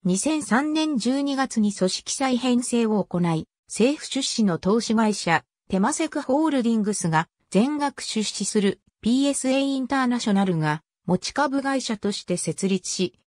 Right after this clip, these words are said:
ピーエスエーコーポレーションはその子会社となった。二千十一年には、アジア、ヨーロッパ、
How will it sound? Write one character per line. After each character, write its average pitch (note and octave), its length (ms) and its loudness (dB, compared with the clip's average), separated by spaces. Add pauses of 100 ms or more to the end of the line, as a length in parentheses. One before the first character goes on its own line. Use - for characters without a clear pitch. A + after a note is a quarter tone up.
(140)
ピ B3+ 240 2
ー C#4+ 60 2
エ - 20 2
ス C4+ 200 -2
エ C4 140 2
ー B3+ 60 -4
コ C4 200 0
ー B3 40 -4
ポ C#4+ 140 2
レ D4 160 2
ー - 20 0
シ A#3 140 -2
ョ G#3 40 4
ン F#3 100 2
は D3 160 2
そ E3 120 -2
の G#3 160 2
子 - 160 -2
会 C4 220 -2
社 F#3 180 -2
と E3+ 140 -2
な D#3+ 100 -2
っ - 160 -8
た。 - 140 -2 (500)
二 F3+ 120 2
千 D4+ 280 -4
十 C#4 220 0
一 C#4 260 -4
年 A3+ 220 2
に F3 120 0
は、 D#3 220 0 (220)
ア A#3+ 160 0
ジ B3 200 2
ア、 D3 180 2 (260)
ヨ F3+ 180 4
ー - 20 4
ロ C#4+ 120 2
ッ C4 40 -12 (140)
パ、 D#3+ 200 0